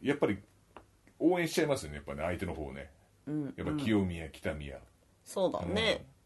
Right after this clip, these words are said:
Speaker 1: うん。
Speaker 2: いや、北宮さん、なんだろう、あの、聞いてないぞ的なやつは、ちょっと。
Speaker 1: あ、ブルブル。
Speaker 2: そうそう。なんか、すごいなと思って。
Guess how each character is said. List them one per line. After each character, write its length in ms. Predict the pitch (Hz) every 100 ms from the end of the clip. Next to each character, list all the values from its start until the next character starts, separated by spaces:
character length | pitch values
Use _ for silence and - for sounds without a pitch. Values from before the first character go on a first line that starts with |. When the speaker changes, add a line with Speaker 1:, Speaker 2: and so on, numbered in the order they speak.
| _ _ - - - _ _
Speaker 1:
う 40 |
ん。 20 | 180
Speaker 2:
い 20 |
や、 60 |
北 220 | 180 - 269
宮 220 | 247 196
さ 160 | -
ん、 100 | 156
な 120 | 151 151
ん 60 |
だ 80 | 131
ろ 100 | 123
う、 40 |
あ 20 | 127
の、 180 | 123 -
聞 240 | - 233
い 80 | 208
て 100 | 226
な 160 | 220
い 100 | 214
ぞ 140 | 170 139
的 220 | - -
な 120 | 131 123 110 - _ _ _ -
や 160 | 107 147
つ 140 | -
は、 200 | 113 107 -
ち 100 | -
ょ 20 |
っ 20 |
と。 200 | - 101
Speaker 1:
あ、 40 |
ブ 100 | -
ル 80 | 117
ブ 100 | 101
ル。 200 | 104 175
Speaker 2:
そ 200 | 147 220
う 40 | 160
そ 120 | 165
う。 20 | - 165 - - 311 311 311 294 311 - _ -
な 80 |
ん 80 | 165
か、 200 | - 175 -
す 280 | - - 214
ご 180 | 220 359
い 60 |
な 140 | 226 170
と 140 | -
思 80 | 110
っ 40 |
て。 60 | -